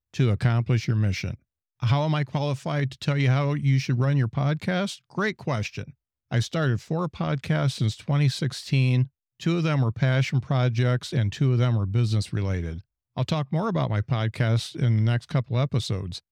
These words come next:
I will tell you that I'm speaking from experience and from making a lot of mistakes. My mission for the podcast is to help podcasters avoid the mistakes I made and give some perspective on all the conflicting information you find when Googling,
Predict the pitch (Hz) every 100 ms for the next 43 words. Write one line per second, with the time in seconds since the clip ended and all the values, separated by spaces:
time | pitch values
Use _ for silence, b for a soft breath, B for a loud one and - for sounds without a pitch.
0 | _ - 110 143 185 - 160 143 139 117
1 | 107 - - 143 147 135 - 117 104 -
2 | - 139 165 160 156 - 104 - 104 110
3 | 120 131 104 95 104 117 120 113 110 -
4 | 107 90 - - - _ _ _ - 117
5 | 107 127 151 196 170 165 123 131 120 110
6 | - 113 110 - 104 - 98 123 - 131
7 | 143 - 160 143 - 123 104 101 104 135
8 | 180 165 147 135 151 131 - - 123 165
9 | 139 113 107 107 - _ _ _ - 120
10 | 104 131 131 147 120 131 - - 120 -
11 | 127 120 113 127 117 107 - 127 135 135
12 | 135 131 - 127 117 117 110 - 113 110
13 | 107 - 113 - 113 113 104 110 95 110
14 | 117 113 113 110